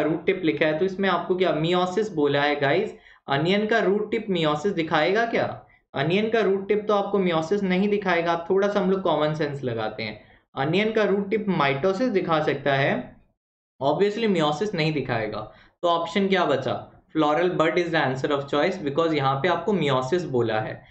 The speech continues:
और आपको पता है अगर वो flower का bud है तो obviously उसके अंदर gametogenesis हो रहा होगा, gametogenesis हो रहा होगा, right, gametogenesis हो रहा होगा, तो आंसर will be number D। तो देखो सवाल कितना घूम गया। ओके, चलिए आइए Question number four करते हैं।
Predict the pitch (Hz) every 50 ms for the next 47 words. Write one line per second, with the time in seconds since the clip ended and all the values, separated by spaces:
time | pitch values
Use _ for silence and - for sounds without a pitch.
0 | - - _ - 127 131 135 139 139 - 185 180 - 160 156 156 202 190 185 180
1 | 185 180 185 185 185 - 156 143 131 131 135 170 190 185 185 202 - 131 123 135
2 | 143 160 156 170 170 151 139 135 135 143 139 - 175 165 - 156 156 156 180 226
3 | 220 226 240 226 196 - - - 190 180 175 170 175 175 175 175 - - - -
4 | - 135 135 139 135 135 139 151 147 151 190 185 180 165 170 160 165 170 170 196
5 | 196 196 185 170 170 165 160 156 147 139 139 143 143 143 - - - - _ _
6 | 143 143 139 139 147 156 156 - 196 185 185 170 156 151 160 156 160 185 180 180
7 | 156 143 139 131 127 127 135 151 185 190 180 - 127 127 127 131 135 151 151 156
8 | 180 170 - 160 156 160 160 156 180 165 160 170 156 151 147 143 139 139 143 143
9 | 160 147 143 143 143 147 147 - 185 180 175 180 190 208 196 165 135 135 143 147
10 | 139 131 123 120 113 104 104 - - - - _ - 143 143 151 160 202 190 196
11 | - 165 147 151 165 175 180 180 175 - 180 180 175 156 151 147 151 151 156 156
12 | 147 139 139 135 - - - - _ _ - - 131 131 131 127 131 139 123 123
13 | - 160 156 156 156 135 120 113 117 110 - 165 170 165 - 208 202 202 202 208
14 | 202 202 - 160 143 139 131 123 117 104 - - 110 110 - -